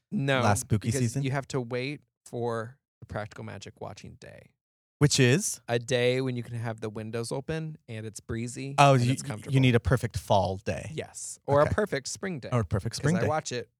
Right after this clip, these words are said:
Speaker 2: Twice a
Speaker 1: twice
Speaker 2: year.
Speaker 1: a year. <laughs>
Speaker 2: Twice a year. Indeed. <laughs> Indeed. <laughs>
Speaker 1: Yeah. So yeah, that's my queer cultural touchstone. What's
Speaker 2: Awesome.
Speaker 1: yours?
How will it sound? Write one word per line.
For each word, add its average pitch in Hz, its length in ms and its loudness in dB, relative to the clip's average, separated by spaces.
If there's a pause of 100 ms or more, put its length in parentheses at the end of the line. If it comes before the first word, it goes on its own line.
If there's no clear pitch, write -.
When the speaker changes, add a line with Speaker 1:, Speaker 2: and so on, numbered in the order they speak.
(160)
Speaker 2:
Twice 98 280 2
a 113 60 2
Speaker 1:
twice 104 200 0
Speaker 2:
year. - 120 -16
Speaker 1:
a - 140 2
year. - 360 6
<laughs> 311 80 2
Speaker 2:
Twice - 260 2
a 120 60 4
year. 101 160 0 (760)
Indeed. 104 440 -2 (200)
<laughs> - 200 -20
Indeed. 143 540 0 (160)
<laughs> - 160 4 (1040)
Speaker 1:
Yeah. 104 220 -2
So 165 140 -4
yeah, 139 160 2
that's 160 180 2
my 185 100 0
queer 170 160 -2
cultural 147 320 -2
touchstone. 113 600 -10
What's 220 200 4
Speaker 2:
Awesome. 107 180 6
Speaker 1:
yours? - 300 -6